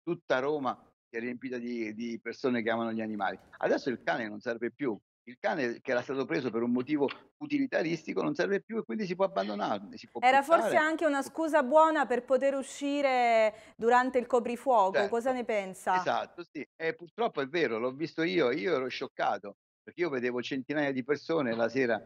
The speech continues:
Speaker 1: nel mio quartiere, io abito, ehm, sulla Tuscolana, all'altezza del Parco degli Acquedotti, che è un parco stupendo,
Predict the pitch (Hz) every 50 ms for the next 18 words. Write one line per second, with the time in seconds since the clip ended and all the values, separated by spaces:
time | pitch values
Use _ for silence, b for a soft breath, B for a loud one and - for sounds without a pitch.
0 | - _ _ _ _ _ 110 117 113 120 127 123 - 131 127 113 - - 131 117
1 | 117 127 131 123 113 101 110 - 117 107 - - _ _ _ _ _ - 107 113
2 | 107 107 104 104 - - 127 120 107 120 120 - - - 123 131 135 131 123 113
3 | 107 107 113 110 113 - 131 131 127 117 117 110 113 123 120 - - 120 113 117
4 | 110 - - 120 120 147 143 139 - 107 98 107 95 - - 117 127 - - 117
5 | 107 - 175 139 117 123 151 170 131 107 98 - _